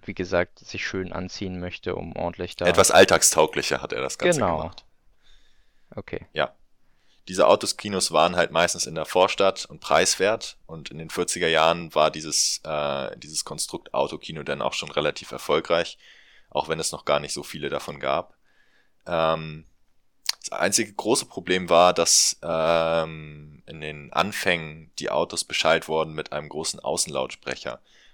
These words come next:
Speaker 2: Und damit man in vierter, fünfter, sechster Reihe, was dann auch bei großen Autokinos schnell mal einige hundert Meter sind, immer noch hören kann, mussten die sehr laut sein. Und das hat dann auch in der Vorstadt irgendwann angefangen, Leute zu stören, sodass man,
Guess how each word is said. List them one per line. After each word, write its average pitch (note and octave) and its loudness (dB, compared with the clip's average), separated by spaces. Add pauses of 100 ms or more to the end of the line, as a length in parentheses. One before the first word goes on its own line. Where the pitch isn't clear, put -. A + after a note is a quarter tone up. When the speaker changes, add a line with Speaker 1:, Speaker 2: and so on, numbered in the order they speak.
(120)
Speaker 2:
Und D#2 -8
damit E2 0
man E2 -2
in D#2 -14
vierter, F2+ -4
fünfter, - -6
sechster E2+ 0
Reihe, D#2+ 4
was D#2 -2
dann D#2 -6
auch - -2
bei D2 2
großen - -6
Autokinos - -10
schnell D#2+ -2
mal D#2+ 2
einige D#2 -4
hundert D#2+ -6
Meter F2 -4
sind, D2+ -10 (520)
immer F2 0
noch D#2+ -2
hören F#2 4
kann, D2 -4 (160)
mussten E2+ -8
die E2+ -8
sehr D#2+ 2
laut D#2+ 4
sein. D2 -4
Und - -16
das - -4
hat - -4
dann D#2 -2
auch D#2+ 0
in E2+ -8
der D2+ -2
Vorstadt D#2+ -2
irgendwann D2 -10
angefangen, D2 -10
Leute D2 -2
zu - -12
stören, C#2+ -4 (840)
sodass D#2 0
man, D2+ -2